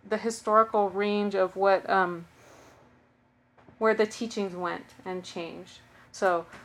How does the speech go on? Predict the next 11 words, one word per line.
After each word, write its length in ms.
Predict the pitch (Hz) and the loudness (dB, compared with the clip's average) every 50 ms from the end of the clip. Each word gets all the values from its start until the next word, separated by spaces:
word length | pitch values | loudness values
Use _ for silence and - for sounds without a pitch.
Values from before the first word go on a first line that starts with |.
| - _ - | -20 _ -10
um, 640 | - 180 175 - - - - - - - - 170 - - - - - - _ _ _ _ _ _ _ _ _ _ _ _ _ _ _ _ _ _ _ _ _ _ _ _ _ _ _ _ _ _ _ _ _ _ _ _ _ _ _ _ _ _ _ _ _ _ _ _ _ 123 117 _ _ _ _ _ _ _ _ _ _ _ _ _ _ _ _ _ _ _ _ _ _ _ _ _ _ _ _ _ _ _ | -8 -6 -4 -4 -4 -6 -6 -8 -10 -14 -16 -18 -20 -20 -20 -20 -20 -20 _ _ _ _ _ _ _ _ _ _ _ _ _ _ _ _ _ _ _ _ _ _ _ _ _ _ _ _ _ _ _ _ _ _ _ _ _ _ _ _ _ _ _ _ _ _ _ _ _ _ _ _ _ _ _ _ _ _ _ _ _ _ _ _ _ _ _ _ _ _ _ _ _ _ _ _ _ _ _ _ _ _
what 160 | - 240 233 | -4 -2 0
they 120 | 240 233 226 | 0 0 -2
teach 260 | 233 - 254 233 - | -2 -6 -10 -6 -4
at 120 | 226 208 | -4 -2
Meta 220 | 214 202 202 202 196 | -2 -2 0 -2 -2
Forest 500 | 202 - 226 233 233 233 226 226 - - | -2 -2 0 0 2 0 0 -2 -6 -8
Monastery 580 | 202 196 196 196 196 196 - - 202 208 202 | -6 -6 -6 -8 -10 -12 -10 -8 -4 -4 -4
is 120 | 196 196 185 | -4 -4 -4
very 220 | 185 190 190 196 | -6 -4 -4 -4
much, 300 | 196 196 190 196 196 - | -6 -8 -10 -12 -12 -16